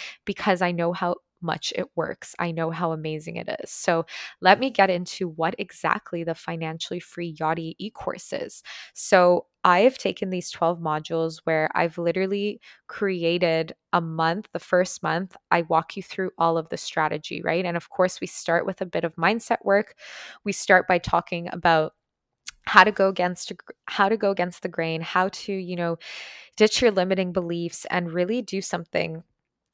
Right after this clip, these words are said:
that lights you up. So if that's traveling the world and working on super yachts and not working in, like, a corporate job or being a teacher like I was in the past, then that's what we talk about. We really get you to see that you can create and manifest anything that you want.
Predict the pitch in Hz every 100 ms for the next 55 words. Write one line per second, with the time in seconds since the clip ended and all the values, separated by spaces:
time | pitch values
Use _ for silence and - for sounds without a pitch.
0 | - _ 214 185 175 180 - 185 - 185
1 | 156 - - 175 175 - 190 - - -
2 | 190 190 185 170 160 165 170 160 160 160
3 | 160 - 175 175 - 175 156 - - 233
4 | 160 165 - 170 165 - 170 - 170 165
5 | 160 151 - - - 196 214 185 180 170
6 | 170 160 - 160 151 180 170 165 - 226
7 | - 208 190 185 - 180 175 170 175 165
8 | - 170 165 - - 170 165 - - 190
9 | - 247 208 - 190 - 175 160 - 185
10 | 165 175 220 196 170 180 - 190 180 -
11 | 175 175 170 - - 170 - 196 185 -
12 | 170 160 165 170 156 156 - 175 - -
13 | 170 165 160 156 156 - 156 170 156